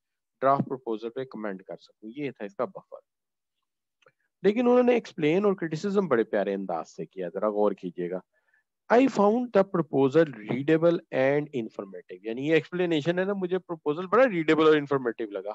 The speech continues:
However, there are a number of places where I think your argument would be more persuasive if the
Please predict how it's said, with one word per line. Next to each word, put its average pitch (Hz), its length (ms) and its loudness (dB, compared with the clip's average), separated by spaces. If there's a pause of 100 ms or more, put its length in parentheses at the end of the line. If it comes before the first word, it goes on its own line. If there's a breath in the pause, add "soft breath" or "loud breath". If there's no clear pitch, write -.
However, 170 380 4 (640)
there 226 240 6 (140)
are 165 220 6 (120)
a 170 60 4 (140)
number 190 340 4
of 202 140 8 (180)
places 131 440 2
where 131 300 2 (160)
I 131 180 2 (120)
think 175 240 -4 (560)
your 156 180 6 (640)
argument 135 640 2
would 127 240 -6
be 120 140 -4 (280)
more 143 460 6
persuasive 120 760 2 (180)
if 127 300 -6
the 123 160 4